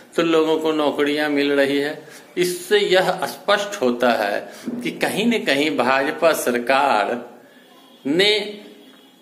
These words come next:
जनता को ठगने का काम किया। कभी प्राथमिकता नहीं दिया नौकरी का,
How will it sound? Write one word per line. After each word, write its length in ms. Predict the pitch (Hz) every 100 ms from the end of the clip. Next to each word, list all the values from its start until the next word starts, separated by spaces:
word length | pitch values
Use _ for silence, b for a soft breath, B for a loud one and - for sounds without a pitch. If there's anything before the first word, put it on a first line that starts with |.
| - 123
जनता 520 | 120 156 160 - 196
को 140 | 196 208
ठगने 500 | - - 190 226 220
का 120 | 143
काम 300 | 120 117 107 107
किया। 320 | 104 95 101 - B B B - -
कभी 380 | 165 160 190 226 220 - - -
प्राथमिकता 840 | 156 160 165 - 180 196 190 - 202
नहीं 340 | 170 131 156
दिया 220 | 147 156 156
नौकरी 500 | 147 143 139 160 160
का, 240 | 160 175